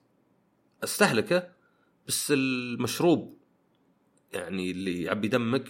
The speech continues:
ما استهلكه. فكأنها يعني مين متوازنة، يعني أعداء يأخذون وجه عشان يطقون بس مو بصعبين. يعني دفاعهم ضعيف ولكن هجومهم مو بقوي بحيث إنه يعوض. فطالع زي اللي مثلًا لو في خيار لا تضارب بحطه،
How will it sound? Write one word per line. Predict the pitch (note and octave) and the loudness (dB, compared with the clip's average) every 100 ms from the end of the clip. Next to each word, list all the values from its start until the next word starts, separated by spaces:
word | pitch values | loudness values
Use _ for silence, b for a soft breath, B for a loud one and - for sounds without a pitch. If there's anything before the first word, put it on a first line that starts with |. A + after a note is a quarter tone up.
| - | 0
ما | B2+ | 4
استهلكه. | C3 A2 F2+ D2+ - - _ _ _ _ _ _ _ _ _ _ _ _ _ _ | 4 2 -4 -8 -14 -20 _ _ _ _ _ _ _ _ _ _ _ _ _ _
فكأنها | - C#3+ G3 F#3+ | -2 6 8 8
يعني | F3 D3+ D3 | 6 6 4
مين | G#3 | 4
متوازنة، | E3 C#3 A#2 F#2+ | 4 6 6 4
يعني | F#2+ G#2+ A2 b b b b b - | 0 -2 -4 b b b b b 4
أعداء | C3 F3 E3+ - - _ _ _ _ _ - | 6 8 6 4 -8 _ _ _ _ _ -2
يأخذون | C3+ C3 F3+ | 0 4 8
وجه | F3 | 8
عشان | A#2 C3+ | 6 0
يطقون | C3+ A2+ D3+ | 0 0 2
بس | A#2 D3+ | 0 -2
مو | |
بصعبين. | C3+ - F2+ F2+ - - _ _ _ - | -2 -2 0 -2 -4 -16 _ _ _ -12
يعني | F2+ F2+ E2+ | -6 -4 -4
دفاعهم | - G#2 E3 A#2+ B2 | 0 8 10 8 2
ضعيف | G2+ G#2 C3 B2+ - | 2 6 4 2 0
ولكن | B2 A#2 A2+ | 0 0 -2
هجومهم | A2 B2 A2+ A2+ | 0 2 0 -2
مو | |
بقوي | A2+ - G#2 F#2+ | -2 2 2 2
بحيث | E2+ - F#2+ | -2 -4 -4
إنه | F#2+ E2+ | -2 0
يعوض. | F2+ D#2+ E2 - _ _ _ _ _ _ _ _ _ _ _ | 0 -2 -6 -16 _ _ _ _ _ _ _ _ _ _ _
فطالع | - C#4+ D4 | 2 6 6
زي | G#3 C4+ | 6 4
اللي | A#3 | 4
مثلًا | G#3 F3+ E3 | 2 2 2
لو | D3+ | 2
في | C4 | 2
خيار | B3 - G3 A#2 | 0 4 6 6
لا | D3+ | 4
تضارب | C3+ C3+ A2 A#2 C3 - - | 4 4 6 2 -4 -10 -6
بحطه، | G3+ D#4+ - F#2+ - | 0 0 0 -2 -4